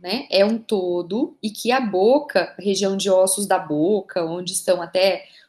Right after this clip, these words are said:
os dentes, é, ela faz parte desse todo.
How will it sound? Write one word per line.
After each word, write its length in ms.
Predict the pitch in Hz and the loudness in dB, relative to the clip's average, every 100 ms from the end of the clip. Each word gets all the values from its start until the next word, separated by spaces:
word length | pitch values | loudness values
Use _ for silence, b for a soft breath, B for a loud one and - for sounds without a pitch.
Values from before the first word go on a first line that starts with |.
| - | -10
os 160 | 180 170 | -8 0
dentes, 760 | 156 175 233 233 - 160 - B B _ - | 0 2 0 0 0 -2 -2 B B _ 2
é, 640 | 185 180 180 180 180 180 - | 4 6 6 6 6 4 4
ela 160 | 202 220 | 2 4
faz 240 | 262 294 | 2 0
parte 280 | 269 269 269 | 0 -2 -2
desse 360 | 269 - 330 | -4 -4 -6
todo. 480 | - 269 233 220 170 | 2 4 4 0 -10